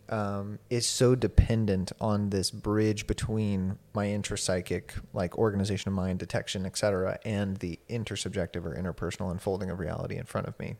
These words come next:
and, like, me inside of it. Um, because it, it, they go into this in the article of not just being concerned with your physiological, uh, or sensory motor, uh, modal primings,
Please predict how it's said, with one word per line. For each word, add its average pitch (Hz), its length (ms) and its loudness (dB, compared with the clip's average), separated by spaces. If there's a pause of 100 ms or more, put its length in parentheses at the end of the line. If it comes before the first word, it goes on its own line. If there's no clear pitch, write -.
and, 87 200 -4 (400)
like, 98 300 -10
me 104 240 -6
inside 104 400 -4
of - 80 -8
it. - 160 -8 (580)
Um, 104 380 2
because 107 400 0
it, 107 340 0
it, 117 200 -6
they 107 120 2
go 117 220 6
into 131 200 4
this - 200 -2
in 95 60 0
the 92 100 4
article 101 520 6 (380)
of 101 260 6
not 113 380 4
just 101 380 4
being 95 200 2
concerned 104 600 0
with 95 500 -2
your 95 460 -2
physiological, 101 1080 2 (240)
uh, 90 360 0
or 92 120 -2
sensory 104 360 -2
motor, 101 340 0 (420)
uh, 92 300 -2 (320)
modal 104 320 2
primings, - 600 -6